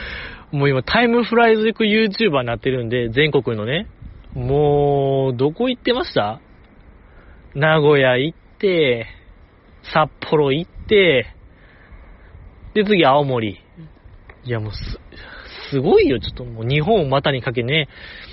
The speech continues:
タイムフライズカフェ横断してますけども。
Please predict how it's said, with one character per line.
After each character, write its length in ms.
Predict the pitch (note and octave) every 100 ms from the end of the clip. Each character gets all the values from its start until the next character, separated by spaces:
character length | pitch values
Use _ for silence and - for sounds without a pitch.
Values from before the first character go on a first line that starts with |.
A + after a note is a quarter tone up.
| - - - - -
タ 160 | - D#3
イ 40 |
ム 100 | C#3+
フ 60 | C3+
ラ 120 | D3+
イ 40 |
ズ 80 | C#3+
カ 120 | D3
フ 60 | D3+
ェ 20 |
横 220 | C3+ C#3+
断 160 | C#3+ C#3+
し 40 |
て 60 | D3
ま 140 | C#3+
す 80 | C#3+
け 100 | C3+
ど 100 | A2+
も。 240 | G#2 G#2